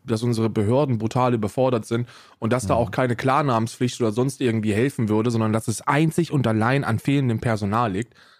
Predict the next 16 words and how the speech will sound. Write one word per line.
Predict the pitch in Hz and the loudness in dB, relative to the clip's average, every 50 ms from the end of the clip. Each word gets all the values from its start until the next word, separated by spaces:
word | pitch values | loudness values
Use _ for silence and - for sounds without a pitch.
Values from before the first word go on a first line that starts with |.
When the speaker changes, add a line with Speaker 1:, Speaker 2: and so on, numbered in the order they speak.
| _ _ - | _ _ -4
Speaker 1:
Ähm, | 113 107 110 113 110 110 110 110 - 85 | -2 0 0 2 0 0 -2 -2 -4 -4
wenn, | 113 120 120 117 - - | -4 -2 -2 -2 -4 -2
wenn, | 123 123 117 117 117 110 107 | -2 0 2 2 0 2 0
wenn, | 117 110 113 113 104 - 110 | 0 2 2 2 2 2 0
wenn | 113 110 107 104 - | 0 2 2 0 2
Attila | - 156 - - - 180 156 143 | 0 0 0 2 2 2 2 2
Hildmann, | 120 139 160 170 165 - 110 98 98 113 135 131 - _ _ _ _ _ | 2 2 2 2 0 -2 -2 -2 -2 -2 -4 -6 -10 _ _ _ _ _
übrigens | 123 120 131 123 120 123 | 0 0 2 2 0 -2
erneut | - - 113 113 131 139 156 - - _ _ _ | -4 -4 0 0 0 0 0 -2 -8 _ _ _
der | 117 110 110 101 | 0 0 0 0
Vermerk, | - 120 101 110 113 123 127 127 - | -2 -2 0 0 0 0 0 -2 -4
dass | 110 98 | -4 -4
es | 107 - - | -4 -4 -2
kein | - 123 120 127 127 127 - - | -2 0 0 0 0 -2 -4 -8
Synonym | - - 110 110 110 123 147 165 165 | -6 -2 0 2 2 2 4 4 4
ist, | 165 175 - - | 2 2 0 -4